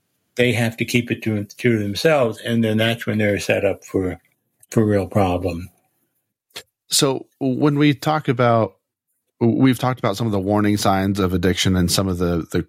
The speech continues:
Speaker 2: causes of, and, and things to look out for. How do you broach that conversation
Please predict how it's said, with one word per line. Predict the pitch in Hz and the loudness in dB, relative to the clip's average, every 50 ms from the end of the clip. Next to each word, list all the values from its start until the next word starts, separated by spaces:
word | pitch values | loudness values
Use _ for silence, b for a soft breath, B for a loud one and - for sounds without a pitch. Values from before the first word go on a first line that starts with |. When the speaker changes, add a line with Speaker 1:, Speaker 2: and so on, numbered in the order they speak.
| _ - | _ -8
Speaker 2:
causes | - - 107 104 107 104 95 98 92 90 87 87 | -4 0 0 2 0 0 -2 -4 -4 -4 -6 -4
of, | - 82 90 85 87 87 90 85 | -2 0 0 2 2 0 0 0
and, | 95 87 85 82 | 0 0 0 0
and | 90 92 92 | 0 0 2
things | 101 98 95 - | 0 0 0 0
to | 98 | 0
look | 90 92 95 92 - | 0 0 0 0 0
out | 101 101 98 - | 0 0 0 -2
for. | - - 92 90 90 90 B B B B B B B B B | -4 -4 -2 -2 -2 -4 B B B B B B B B B
How | - 117 123 | -4 -2 0
do | 143 165 | 0 2
you | 160 151 127 101 95 - _ _ - | 2 2 0 0 -4 -8 _ _ -2
broach | 101 98 107 120 135 131 - - - | 0 2 4 4 2 2 0 -4 -4
that | - 104 95 80 - | 0 0 0 0 -2
conversation | - - 101 101 98 92 92 87 - 104 104 110 104 - 98 90 85 82 | -4 -2 0 0 2 2 0 0 2 2 2 2 2 2 0 0 0 -2